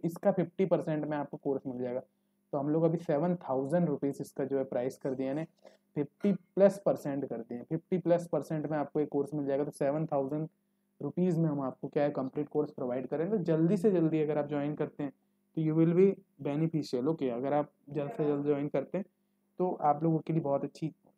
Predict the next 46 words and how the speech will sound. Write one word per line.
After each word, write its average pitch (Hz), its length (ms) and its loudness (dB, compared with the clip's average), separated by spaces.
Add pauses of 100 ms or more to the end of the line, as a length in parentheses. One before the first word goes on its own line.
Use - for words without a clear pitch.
चीज़ 147 140 -4
होने 135 200 -4
वाली 139 300 0
है 185 60 -4
ना। 180 100 -4
तो - 160 -10
जल्द 135 220 -4
से 151 100 -4
जल्द 147 180 -2
इस 139 160 -8
course 131 220 -6
को 139 120 -4
ज्वाइन 131 220 -2
कर 147 120 -4
लो 160 180 -2 (520)
और 127 100 -2
सारी 127 280 0
चीज़ें 135 220 -2
समझ 131 280 -6
लीजिए, 127 280 -4
है 165 140 -4
ना। 175 100 -2 (320)
तो 170 220 0 (500)
आपका 139 400 -4 (1300)
जो 135 100 0
भी 147 180 2
चीज़ें 139 280 0
होने 135 220 0
वाली 127 200 0
है 135 60 0
यहाँ 123 240 -8
से 180 120 -2 (140)
हम 131 140 -2
लोग 135 120 -4
complete 113 340 -10
करवाएंगे। 113 280 -8 (100)
Thank 131 240 -4
you, 160 80 2 (120)
we 135 120 0
will 131 200 0
meet 147 180 0
on 147 140 -2
the 143 80 -2
next 143 280 -6
lecture। 147 260 -2
अब 135 140 -2